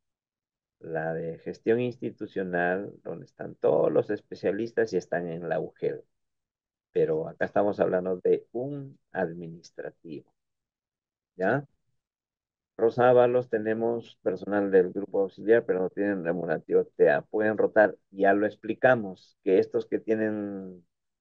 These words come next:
categorías remunerativas diferentes a su grupo, es bien difícil que vayan a desplazarse. Un trabajador de servicio de I E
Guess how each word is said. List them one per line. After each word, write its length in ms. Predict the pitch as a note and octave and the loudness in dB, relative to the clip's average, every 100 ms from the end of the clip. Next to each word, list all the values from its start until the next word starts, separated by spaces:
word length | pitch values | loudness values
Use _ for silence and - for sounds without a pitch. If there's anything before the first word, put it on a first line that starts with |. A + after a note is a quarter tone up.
| _ _ _ _ _ | _ _ _ _ _
categorías 560 | F#2+ F#2 G#2 G2+ A#2 A#2 | 0 6 8 8 8 6
remunerativas 720 | G#2+ G#2 G2 G2 - A#2 G#2+ | 2 -2 0 0 4 4 4
diferentes 640 | G2 F#2 G2+ A2+ A2 A2+ | 0 2 4 4 4 4
a 100 | G2 | 2
su 200 | G2+ G2+ | -4 -4
grupo, 420 | A2 C#3 C#3 - - | 4 4 4 -4 -4
es 140 | G2+ | -2
bien 300 | G#2+ C#3+ B2+ | 0 0 2
difícil 500 | B2 - C3 - F2+ | -2 -4 -8 -8 -10
que 100 | - | -2
vayan 300 | F2+ F2+ F2 | 2 2 0
a 120 | F2 E2 | -2 -4
desplazarse. 840 | E2+ - D#2+ - - - _ _ _ _ _ _ _ _ _ A#2 | -8 -12 -12 -8 -10 -10 _ _ _ _ _ _ _ _ _ 2
Un 80 | |
trabajador 400 | A#2+ B2 A#2+ B2+ | 8 8 8 4
de 80 | B2 | 4
servicio 480 | A#2 A2 A#2 A2+ A2+ | 4 2 2 2 4
de 140 | G#2 G2+ | 4 2
I 320 | A2 A2 F#2 | -2 -2 -2
E 200 | E2+ | -2